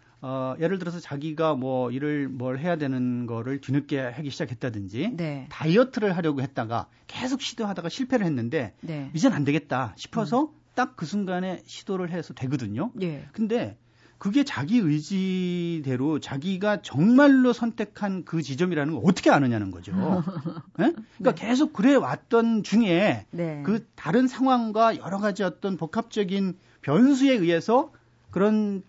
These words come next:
Speaker 1: 생각이 들게 됐고 거기에 따라서 움직였을 뿐이지
Speaker 2: 음.
Speaker 1: 그것을 그 순간에 많이 실패를 하다가 하필 그 순간에 했던 어떤 그런 부분이 자기 의지와는 아무 상관도 없다는 겁니다.
Speaker 2: 네.
Speaker 1: 근데 이제 이렇게 되면 이거 뭐 도덕적 해이나 뭐 여러 가지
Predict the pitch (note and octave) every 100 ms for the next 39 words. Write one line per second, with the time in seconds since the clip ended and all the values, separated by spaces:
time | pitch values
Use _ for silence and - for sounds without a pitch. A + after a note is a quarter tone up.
0 | _ - A#3 G#3 - F3 A3+ C#3+ A2+ -
1 | A#3 F4+ - - E3+ A3+ - C4+ C#4+ D4+
2 | D3+ D3 E3 - - D4+ C4+ A#2 B2+ C#3+
3 | F3+ F3 F3 E3+ E3+ D#3+ D3+ B3 A#3+ B3
4 | D3 _ _ _ - A#3 A3+ C4+ A#3+ A3+
5 | A3 A#3+ C#4+ - _ - - C4 C#4+ D4
6 | C4 C4+ A3 G#3 F#3+ D4+ - D#4 A#3+ F#3+
7 | A3+ G#3+ G#3 F#3 - A3 G#3 F3 - E3
8 | F3+ E3 C#3+ C#3 D#3 C#4 - _ _ -
9 | D3 F3+ D#3 D3+ D3+ C3+ A3 F4+ _ -
10 | _ _ _ _ _ _ _ _ - D4+
11 | B3+ A#3 F#3 B2+ - G#2+ G2 D#2+ - -
12 | - E3+ D3+ D3 D3 D3+ D3+ D3 - A#3+
13 | F#3+ F#3+ D4+ C#4+ F3 D#3+ C#3 C#3+ E3+ C3
14 | B2+ E3 D3+ E3 G#3 F#3+ E3 A#3 A3 F3+
15 | F3 C3+ C#3 D#3+ D3+ C3 B2+ D#3 A#2